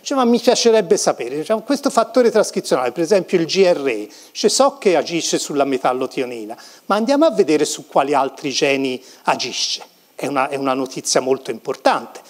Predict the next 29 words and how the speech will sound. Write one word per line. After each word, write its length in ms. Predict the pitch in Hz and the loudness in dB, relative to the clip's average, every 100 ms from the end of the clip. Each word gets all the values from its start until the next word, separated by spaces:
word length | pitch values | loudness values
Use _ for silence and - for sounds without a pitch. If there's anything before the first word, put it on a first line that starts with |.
| - - | -14 -8
vedere 320 | 127 127 127 | -2 0 0
se 100 | 139 | -2
sono 280 | - 127 117 | -4 -8 -2
dieci, 380 | 135 165 - | 0 0 -2
cento, 460 | 120 - 151 156 156 | -6 -4 -4 -4 -8
mille 400 | 139 196 151 147 | -6 -4 2 2
geni 460 | 123 123 127 123 - - - _ | 2 -2 -4 -6 -12 -20 -20 _
diversi. 580 | 135 120 95 - - 220 - - - | -14 -12 -12 -12 -10 -12 -16 -20 -2
Allora 360 | 339 339 311 - | 2 4 2 2
cosa 320 | 294 - 247 | 0 2 0
si 140 | 208 | 0
può 120 | - | -2
fare? 340 | 147 - - - | -2 -4 -14 -10
Si 180 | - 285 | -8 -2
può 120 | 330 | -2
fare 320 | - 247 214 | 0 2 2
questa, 320 | 220 208 220 | 2 0 0
si 140 | - 214 | -2 -2
chiama 300 | 165 151 156 | -2 -2 -2
chromatin 500 | 277 269 233 214 175 | 0 2 0 0 -4
immunoprecipitation. 1080 | 160 160 147 151 - - 131 123 110 170 | -2 -2 -2 -4 -8 -8 -10 -10 -8 -8
Chromatin 540 | - 311 277 - 190 156 - - - | 0 2 4 2 0 -4 -6 -10 0
vuol 160 | 185 | 2
dire 180 | 185 196 | 2 2
che 100 | 180 | 2
noi 140 | 208 | 2
prendiamo 400 | 226 175 170 175 | 2 2 2 2
la 100 | 170 | 2
cromatina, 640 | - 175 156 147 180 123 | 2 2 0 0 -6 -10